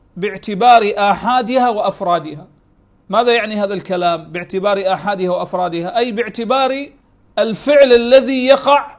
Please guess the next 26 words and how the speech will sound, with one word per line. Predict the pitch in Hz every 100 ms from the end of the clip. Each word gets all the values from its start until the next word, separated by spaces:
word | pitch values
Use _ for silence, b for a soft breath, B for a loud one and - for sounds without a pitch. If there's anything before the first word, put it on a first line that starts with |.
| _
في | - 233
وقت | 240 269 - 262
دون | 269 202 247 254
وقت. | 240 226 - - - _ _ _ _ _ _
هنا | 208 294 269
قال: | 262 262 285 277
"أو | 277 277
يقال | 247 240 - 247 220 196
قديم | 202 208 196 269 240
النوع | 220 220 254 269 269
حادث | - 247 247 226
الآحاد"، | 208 196 180 175 151 131 _ -
وهذه | 269 262 262 -
مصطلحات | 208 202 226 214 - 226 214 -
لا | 190 226
نريد | 226 196 175
أن | 190 185
نتوسع | 185 196 214 - 175
ونتفصل | 175 180 180 202 - 185
فيها، | 175 196 220 - _ _ 202
مستقبلاً | - 226 214 190 202
ممكن | 196 202 190 190 196 _ b b b 180
أن | 185
نتفصل | 180 175 233 - 208 202 208 - _ _ _
بها، | 165 170 143 - b b -
ولكن | 202 285 254 196 143